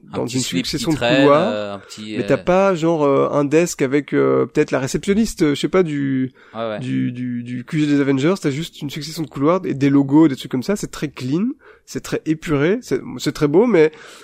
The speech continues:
Speaker 1: au niveau de la, de la thématisation, d'immersion et de la storyline, parce que c'est, euh, quand même Disney qui se gargarise à longueur d'année, à dire, on est la, les champions de la storyline, bah, t'es dans un truc où t'es, si je suis au Q G des Avengers,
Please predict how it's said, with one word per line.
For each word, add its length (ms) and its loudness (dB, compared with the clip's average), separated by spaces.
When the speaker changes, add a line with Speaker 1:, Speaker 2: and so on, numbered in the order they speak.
Speaker 1:
au 100 -2
niveau 320 6
de 80 -4
la, 400 4
de 60 -4
la 100 0
thématisation, 1040 -2
d'immersion 460 -2
et 20 2
de 60 0
la 80 0
storyline, 500 0
parce 120 -12
que 60 -10
c'est, 140 -6
euh, 340 -2
quand 100 -6
même 120 -2
Disney 300 -4
qui 80 -8
se 80 -6
gargarise 500 -4
à 60 -4
longueur 340 -4
d'année, 240 -4
à 80 -6
dire, 180 -8
on 100 -10
est 60 -6
la, 140 -6
les 140 -12
champions 300 -6
de 40 -2
la 60 -4
storyline, 440 -4
bah, 100 -6
t'es 120 -10
dans 160 -4
un 60 -4
truc 240 -8
où 40 -8
t'es, 220 -6
si 120 -20
je 40 -12
suis 100 -4
au 40 -2
Q 180 -6
G 60 0
des 140 -2
Avengers, 400 0